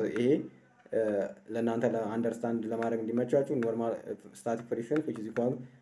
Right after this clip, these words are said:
ኖርማል ፎርስ ሁልጊዜ እንግዲህ ኮ-፣ እንደ ኮንሲደራችን የሴናችን ይለያያል።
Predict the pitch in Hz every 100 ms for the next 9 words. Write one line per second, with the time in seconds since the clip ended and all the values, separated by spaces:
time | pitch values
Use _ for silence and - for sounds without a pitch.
0 | _ 110 123 127 139 156 175 - - _
1 | _ - 110 113 135 156 156 - _ _
2 | _ _ _ _ _ - 117 127 127 123
3 | 123 131 127 127 127 123 135 123 117 113
4 | 107 - 120 120 117 117 120 117 139 113
5 | 113 113 147